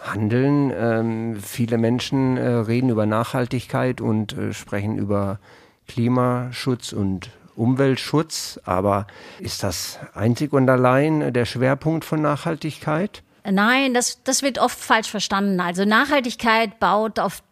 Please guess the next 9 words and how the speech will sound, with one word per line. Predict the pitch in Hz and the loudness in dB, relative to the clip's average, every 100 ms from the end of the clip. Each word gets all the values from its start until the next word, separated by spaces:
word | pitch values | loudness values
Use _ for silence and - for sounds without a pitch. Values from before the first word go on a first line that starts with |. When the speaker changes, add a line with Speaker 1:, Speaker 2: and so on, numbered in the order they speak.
| _ | _
Speaker 2:
drei | - 165 185 196 | -6 0 2 2
Säulen | 196 214 240 208 | 2 2 2 0
auf, | 175 190 180 | 0 -2 -2
kann | 208 | -2
man | 190 208 | 0 2
sagen. | 208 214 233 254 | 4 4 4 2
Das | 214 - | 0 0
ist | 226 190 - - - - _ _ _ - | -2 -4 -6 -16 -20 -20 _ _ _ 0
Ökologie, | 320 320 277 247 247 262 262 262 | 2 2 0 0 -2 0 0 -2